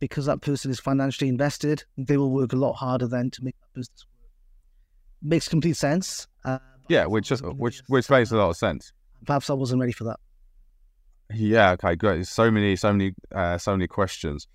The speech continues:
Speaker 2: And you, you obviously hadn't had any experience about running, running a restaurant, right? Or working in hospitality. Is that, is that correct?
Speaker 1: Absolutely. Look, the closest I've ever come was, uh, when we were younger, pre-, uh, up till high school. Uh,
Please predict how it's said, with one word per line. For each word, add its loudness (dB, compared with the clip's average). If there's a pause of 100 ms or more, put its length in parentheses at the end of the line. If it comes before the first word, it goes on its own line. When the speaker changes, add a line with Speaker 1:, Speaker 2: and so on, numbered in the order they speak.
(200)
Speaker 2:
And 2
you, 0
you 0
obviously 0
hadn't 0
had 2
any 2
experience -2
about 2
running, 2 (120)
running 4
a 2
restaurant, 0
right? 0
Or -2
working 2
in 0
hospitality. 2
Is -6
that, 2
is -10
that 2
correct? 0 (480)
Speaker 1:
Absolutely. 0
Look, 2
the -6
closest -2
I've 2
ever 0
come 0
was, -2
uh, -2
when 0
we 2
were 0
younger, 0
pre-, -2 (140)
uh, -2 (360)
up -10
till -2
high 0
school. -2 (600)
Uh, 0